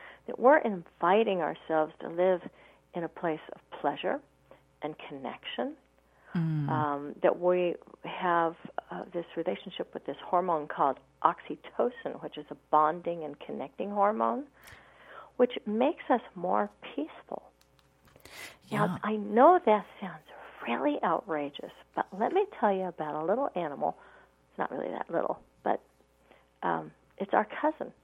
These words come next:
Speaker 1: and it's called the bonobo.
Speaker 2: Oh, yeah.
Speaker 1: And the bonobo looks like a chimpanzee, but it couldn't be different from a chimpanzee if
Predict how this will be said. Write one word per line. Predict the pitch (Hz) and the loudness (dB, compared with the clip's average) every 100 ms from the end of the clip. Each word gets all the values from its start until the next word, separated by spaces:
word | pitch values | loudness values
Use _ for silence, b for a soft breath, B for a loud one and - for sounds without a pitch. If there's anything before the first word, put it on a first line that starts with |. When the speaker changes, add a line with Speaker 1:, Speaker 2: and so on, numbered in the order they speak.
| _ | _
Speaker 1:
and | 180 | -8
it's | 185 | -8
called | - 233 | 0 0
the | 190 | 0
bonobo. | 175 175 139 - - - - | 0 0 -2 -4 -10 -2 4
Speaker 2:
Oh, | 254 349 | 6 6
yeah. | 415 453 440 - _ _ _ b b b b b | 0 -2 -2 -4 _ _ _ b b b b b
Speaker 1:
And | 233 | 4
the | |
bonobo | 226 254 294 381 359 220 | 6 8 12 12 12 10
looks | 214 277 | 6 4
like | - 233 | 2 0
a | 202 | -2
chimpanzee, | - 180 160 165 151 - 175 | -2 -2 -2 -8 -8 -4 -2
but | 196 | -2
it | 190 | -4
couldn't | - 294 294 | -4 -2 -2
be | 247 208 - - | -4 -6 -8 -4
different | 226 - 254 - - | -2 -2 -6 -8 -2
from | 196 175 | 0 0
a | |
chimpanzee | 165 - 175 175 175 160 165 - 160 180 | -6 -6 -8 -6 -10 -10 -10 -8 -4 -4
if | - | -4